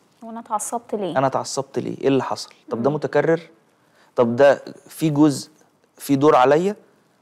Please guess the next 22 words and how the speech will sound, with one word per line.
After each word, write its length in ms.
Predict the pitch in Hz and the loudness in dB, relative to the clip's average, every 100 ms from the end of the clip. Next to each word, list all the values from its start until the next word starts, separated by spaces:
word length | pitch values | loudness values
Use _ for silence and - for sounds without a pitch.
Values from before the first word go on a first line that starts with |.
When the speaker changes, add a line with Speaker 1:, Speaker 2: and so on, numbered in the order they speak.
| - | 2
Speaker 2:
ولا 220 | 123 123 | 4 4
دي 80 | 127 | 2
حاجة 160 | 143 | -2
بتبقى 260 | 143 139 117 | 0 2 2
بتحصل 340 | - 139 139 | 0 -2 -2
من 180 | 131 120 | -2 0
برايا 240 | 120 127 131 | 2 2 2
أحاول 240 | 135 127 | 2 0
إن 80 | 127 | 2
أنا 100 | 131 | 2
أبعد 180 | 131 120 | 2 2
عنها 220 | 117 127 | 2 0
وأتجنبها؟ 560 | 113 117 120 113 117 - _ _ _ _ _ _ - | 0 -2 -2 0 0 -4 _ _ _ _ _ _ -2
وهكذا. 440 | 139 139 139 135 - _ _ _ _ - | 0 0 -4 -10 -12 _ _ _ _ -20
Speaker 1:
مم. 260 | 220 175 113 | -20 -12 -10
Speaker 2:
أبتدي 240 | 120 139 | -4 -2
أشتغل 360 | 139 - 139 131 | 0 0 2 2
على 200 | 117 127 | 0 -4
نفسي 320 | 160 - 170 | -6 -4 -4
والورقة 1040 | 120 117 120 120 117 - - 117 147 156 | -4 -4 -2 -2 -4 -8 -4 2 4 4
والقلم، 540 | 151 123 - 156 165 156 - _ _ - | 2 0 0 2 0 -4 -18 _ _ -4
آه، 600 | 120 117 113 107 110 113 | 0 2 2 0 -2 -4